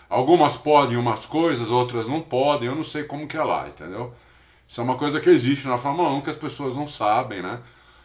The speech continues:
Aqui em Interlagos, por exemplo, a Globo fa-, mandava e desmandava, né? É, enquanto outras emissoras de televisão também, rádio, é, jornal, site, tudo,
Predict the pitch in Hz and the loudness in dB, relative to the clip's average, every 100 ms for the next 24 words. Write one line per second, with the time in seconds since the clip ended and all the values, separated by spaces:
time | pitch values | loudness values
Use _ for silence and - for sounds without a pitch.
0 | _ _ - - 113 139 110 120 120 120 | _ _ -16 -10 -6 -2 4 2 2 -2
1 | 113 123 156 139 127 139 185 - 226 220 | -4 0 2 2 4 4 4 0 -4 -4
2 | - - 113 113 117 110 113 170 185 165 | -6 -4 -4 -2 -2 4 4 4 0 -4
3 | 180 208 123 107 76 62 - _ - 90 | -2 0 2 2 0 -8 -20 _ -14 -12
4 | 135 - - - _ _ - 98 95 87 | -12 -18 -20 -20 _ _ -12 -8 -4 -4
5 | 80 78 76 78 - 120 117 117 135 180 | -4 -6 -10 -12 -12 -10 0 2 2 4
6 | 135 - 180 196 - - 117 127 - 113 | 2 2 -2 -4 -8 -8 -6 -6 -4 -2
7 | 156 202 - - - _ - 120 127 160 | 0 -2 -6 -16 -20 _ -12 0 4 4
8 | 180 127 110 147 180 117 98 117 139 - | 2 0 2 2 0 -4 -4 -4 -6 -10
9 | - - 90 120 135 117 - 101 85 78 | -20 -4 2 6 6 4 0 -6 -6 -10
10 | - _ - 90 87 85 123 85 87 113 | -20 _ -10 -8 -6 -2 -2 -2 -2 0
11 | 120 104 - - 92 120 127 123 98 - | 2 0 -4 -4 2 2 2 -4 -10 -6
12 | 165 | -6